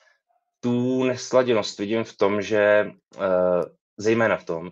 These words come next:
že Slavia se posilovala o jakýsi hráče, eh, v počtu po příchodu Antonína Kinského, což byl poslední příchod, mladý golman Tukly, že jo, se dostala na počet osm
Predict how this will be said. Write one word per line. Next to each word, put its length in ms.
že 120
Slavia 320
se 120
posilovala 580
o 80
jakýsi 420
hráče, 500
eh, 220
v 160
počtu 560
po 80
příchodu 360
Antonína 340
Kinského, 960
což 140
byl 180
poslední 420
příchod, 440
mladý 240
golman 360
Tukly, 280
že 60
jo, 140
se 100
dostala 240
na 60
počet 240
osm 500